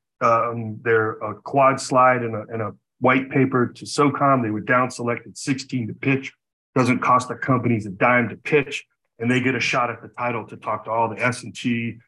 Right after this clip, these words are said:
capability development folks for socom. So they get their pitch and stuff.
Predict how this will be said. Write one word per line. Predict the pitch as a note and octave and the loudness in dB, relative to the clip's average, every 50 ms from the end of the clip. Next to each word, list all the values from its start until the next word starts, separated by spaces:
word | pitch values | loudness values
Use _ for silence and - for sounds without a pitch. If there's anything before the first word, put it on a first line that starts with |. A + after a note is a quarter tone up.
| _ _ _ _ - | _ _ _ _ -2
capability | - C3+ C3+ A#2+ G2+ B2 A#2+ A#2+ A#2 A2 | 0 0 0 0 0 0 2 2 2 0
development | G#2+ A2 G#2+ A2+ A2+ A#2 A2+ A2 G2+ - | -2 -2 0 0 0 0 -2 -4 -6 -6
folks | - A#2 A2 G#2+ - | -4 -4 -4 -4 -6
for | - A2 | -12 -16
socom. | - - B2+ A#2+ A#2 A2+ - A#2 G#2+ G#2+ - | -10 -2 0 2 2 2 0 -2 -4 -4 -4
So | - A2+ | -4 -4
they | A#2+ B2 | -2 -2
get | B2 B2 A2+ - | -2 -4 -6 -8
their | G#2+ G2 | -12 -18
pitch | - - - B2 G#2+ - - G#2 | -10 -4 -2 -2 -2 -2 -4 -8
and | G2 - | -10 -12
stuff. | - - G#2+ G2 G2 - | -10 -8 -8 -8 -8 -10